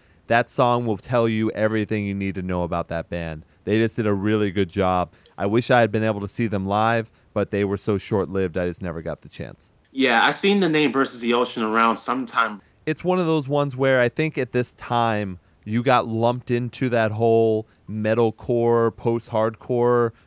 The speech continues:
Speaker 1: dueling vocals, like, category. And if you didn't break out, you were kinda sunk. And I think that's what happened with them.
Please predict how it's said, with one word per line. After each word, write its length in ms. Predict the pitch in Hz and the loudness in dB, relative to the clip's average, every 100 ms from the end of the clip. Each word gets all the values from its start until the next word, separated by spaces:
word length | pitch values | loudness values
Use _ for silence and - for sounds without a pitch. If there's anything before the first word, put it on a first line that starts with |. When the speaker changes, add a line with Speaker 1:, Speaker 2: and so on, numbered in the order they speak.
| _ | _
Speaker 1:
dueling 360 | 120 120 117 101 | 0 2 0 0
vocals, 720 | 113 117 - 117 117 110 107 | 2 2 2 0 0 0 0
like, 300 | 101 98 _ _ | 0 0 _ _
category. 760 | - 117 117 123 131 143 160 - _ _ _ - | -2 0 0 0 0 0 -2 -6 _ _ _ -2
And 180 | 120 | 0
if 140 | 127 127 | 0 0
you 80 | 117 | -2
didn't 340 | 107 131 131 107 | 2 0 0 -2
break 360 | 117 127 - | 2 2 2
out, 280 | 117 127 - _ _ _ | 2 4 2 _ _ _
you 200 | - 120 | -2 0
were 100 | 113 | 0
kinda 300 | 110 127 95 | 0 -4 -4
sunk. 440 | - - 85 - - _ _ _ | -6 -8 -8 -12 -20 _ _ _
And 140 | 117 107 | -4 -2
I 120 | 107 | -2
think 220 | 120 110 | -2 0
that's 200 | 110 104 | -2 0
what 140 | 104 95 | -2 -4
happened 400 | 92 87 85 82 | -4 -4 -8 -10
with 140 | 80 | -10
them. 240 | 65 58 | -12 -14